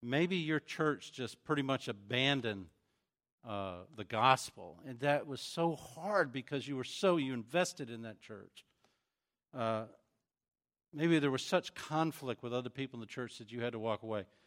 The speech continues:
My point is, I understand to this, that some of you have a lot of pain.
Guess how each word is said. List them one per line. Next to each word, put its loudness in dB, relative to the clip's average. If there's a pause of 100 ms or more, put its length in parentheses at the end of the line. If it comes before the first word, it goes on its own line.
(280)
My -8
point 2
is, 0 (1400)
I -2
understand 0 (760)
to -4 (100)
this, 0 (680)
that -4
some 0
of -2
you -2
have -2
a -2
lot 4
of -4
pain. -6